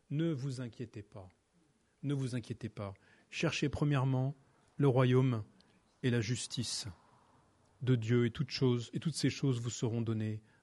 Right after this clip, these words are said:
par-dessus. » Et il a dit encore, on a vu ça ce matin, « Toutes choses concourent au bien de ceux qui aiment Dieu. » Il est souverain, il contrôle toutes choses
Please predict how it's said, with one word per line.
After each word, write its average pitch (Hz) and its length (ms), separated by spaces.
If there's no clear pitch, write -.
par-dessus. » 101 600
Et 131 80
il 123 80
a 127 40
dit 117 140
encore, 123 460
on 120 60
a 110 40
vu 107 100
ça 117 160
ce - 160
matin, « 113 400
Toutes 196 160
choses 151 220
concourent 131 360
au 117 60
bien 104 320
de 117 100
ceux - 180
qui 110 160
aiment 104 180
Dieu. » 101 240
Il 131 140
est 131 40
souverain, 131 480
il 117 80
contrôle 117 340
toutes - 200
choses 107 400